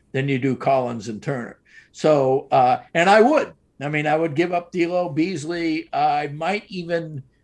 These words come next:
I don't know if I'd slide to one number one pick. I couldn't do multiple number one picks, but I don't think you're gonna get 'em.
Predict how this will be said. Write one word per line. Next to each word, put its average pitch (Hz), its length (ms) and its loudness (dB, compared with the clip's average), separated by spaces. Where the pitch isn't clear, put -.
I 247 120 -2
don't 277 120 -2
know 247 120 -2
if 175 120 -4
I'd 160 160 2
slide 156 500 0
to 151 100 -2
one 143 540 -4
number 131 240 -6
one 127 280 -6
pick. 123 240 -4
I 120 100 -4
couldn't 202 320 -4
do 151 220 4
multiple 123 580 -6
number 110 240 -12
one 107 180 -12
picks, - 300 -10
but 147 160 -4
I 170 100 2
don't 226 120 -4
think 208 160 -6
you're 208 80 -2
gonna 196 200 -6
get 165 280 -2
'em. 143 260 -6